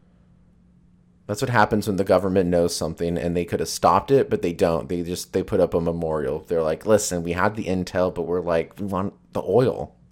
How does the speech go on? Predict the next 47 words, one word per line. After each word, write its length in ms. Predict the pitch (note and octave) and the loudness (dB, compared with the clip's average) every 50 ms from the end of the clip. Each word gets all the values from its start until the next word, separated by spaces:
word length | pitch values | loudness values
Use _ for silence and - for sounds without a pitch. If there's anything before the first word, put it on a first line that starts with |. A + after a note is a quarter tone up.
| - _ _ _ _ _ _ _ _ _ | -20 _ _ _ _ _ _ _ _ _
What 100 | _ D#3 | _ -2
if 60 | G3+ B3+ | 2 4
that 200 | A3 F#3+ - - | 4 4 4 2
is 200 | G2 G#2 G2+ - | 2 2 2 0
true? 300 | - - G2 E2+ F2+ F2+ | -2 0 2 4 4 4
What 100 | F#2 A2+ | 4 2
if 80 | A2 | 2
they 120 | - B2 A#2 | 4 4 4
actually 340 | A2 F2+ - - - F#2 | 4 4 2 -2 -4 -2
knew, 260 | D#2+ D#2+ F2 E2+ D#2+ D#2+ | 0 0 2 2 2 2
and 100 | E2 E2+ | 2 0
they're 100 | E2+ E2+ | 0 0
like, 220 | D#2+ C#2+ D2 - | 0 0 -2 -2
"I 100 | - F2+ | -2 -2
don't 100 | D#2+ C2+ | -2 -4
know, 120 | D2 D#2 | -6 -8
go 140 | D2+ - F#2 | -4 -4 -4
through 220 | F#2+ - E2+ D#2+ E2 | -4 -2 -4 -4 -4
with 160 | E2 - - | -4 -4 -6
it. 180 | D2+ D#2 - - - _ _ _ _ _ _ _ _ _ _ _ _ _ _ _ _ _ _ _ - | -10 -12 -12 -16 -20 _ _ _ _ _ _ _ _ _ _ _ _ _ _ _ _ _ _ _ -8
I 40 | - | -4
don't 100 | A2 A2+ | -4 -4
care 180 | G#2+ - A#2 G2+ | -2 -2 -2 0
much 180 | G2 G2 - | 0 -2 -2
for 100 | - - | -4 -10
Goldman 400 | F#2+ F#2 F#2 F2+ F#2+ F#2+ F#2 F2 | -2 0 2 2 2 2 -2 -2
Sachs 400 | E2+ - - E2+ E2+ F2+ - - | -4 -2 -2 -2 -2 -4 -4 -6
and 100 | F#2 F2+ | -4 -4
Lehman 220 | F#2 F#2 F#2 F#2 F2+ | -2 -2 -2 -2 0
Brothers 320 | F2+ G2 G2 F#2 G2 F#2+ G2 | 2 2 2 2 2 -2 -2
anyway. 380 | F#2 F#2 F2 D#2+ D#2 D#2 D#2+ D#2+ - _ | -4 -2 -4 -4 -4 -6 -8 -10 -14 _
Fucking 300 | - G2+ - - A2 F2 | -12 -10 -8 -8 -4 0
go." 340 | G2+ F#2+ F#2 F2+ F2+ F2 - _ _ - _ _ _ _ _ _ _ _ _ _ _ _ _ _ _ _ _ _ - - - - - _ _ _ _ _ _ _ _ _ _ _ _ _ _ _ _ _ _ _ _ _ _ _ _ _ _ _ - | 0 2 2 0 -2 -4 -8 _ _ -20 _ _ _ _ _ _ _ _ _ _ _ _ _ _ _ _ _ _ -20 -20 -20 -20 -20 _ _ _ _ _ _ _ _ _ _ _ _ _ _ _ _ _ _ _ _ _ _ _ _ _ _ _ -20
Oh, 320 | - - - - - - - - _ | -20 -20 -20 -20 -20 -20 -20 -20 _
man. 280 | - - - - - - - _ _ _ _ | -20 -20 -20 -20 -20 -20 -20 _ _ _ _
This 160 | - - - | -14 -14 -10
thing 140 | - D#2 - | -10 -10 -10
is 100 | - - | -10 -12
a 60 | - | -16
fucking, 600 | - - - D#2 - - G1+ G1+ - - - - _ _ _ _ _ _ | -16 -12 -12 -12 -12 -12 -14 -16 -18 -20 -20 -20 _ _ _ _ _ _
this 140 | - F#2+ - | -16 -16 -14
is 20 | |
a 60 | - | -12
shit 260 | - - - - - - | -10 -10 -8 -8 -8 -8
virus, 360 | C#2 C#2 D2 C#2+ C2+ C2+ - | -8 -8 -8 -8 -10 -10 -12
though, 140 | - G1+ G1+ | -14 -16 -14
man. 460 | G#1+ A#1 A1+ G1+ G1+ - F#2 F#2 | -14 -14 -14 -14 -16 -16 -18 -18